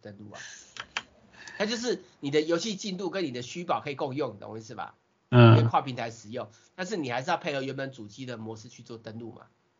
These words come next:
Speaker 1: 懂吗？
Speaker 2: 嗯，好吧，我还以为可以不用。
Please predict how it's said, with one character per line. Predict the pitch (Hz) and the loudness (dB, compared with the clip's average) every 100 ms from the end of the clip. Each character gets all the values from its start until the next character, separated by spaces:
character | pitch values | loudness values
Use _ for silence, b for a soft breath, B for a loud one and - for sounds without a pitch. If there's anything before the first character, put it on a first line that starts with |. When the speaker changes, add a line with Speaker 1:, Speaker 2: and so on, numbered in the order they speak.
| _ _ _ _ _ _ _ _ _ - | _ _ _ _ _ _ _ _ _ -12
Speaker 1:
懂 | 120 | -2
吗？ | 131 117 | 4 8
Speaker 2:
嗯， | 107 - - | 6 4 4
好 | 113 | 12
吧， | 110 107 104 | 12 12 12
我 | 113 | 12
还 | 139 | 12
以 | 131 | 12
为 | 123 | 12
可 | 143 | 12
以 | 127 | 12
不 | 117 139 | 12 10
用。 | 131 131 | 10 10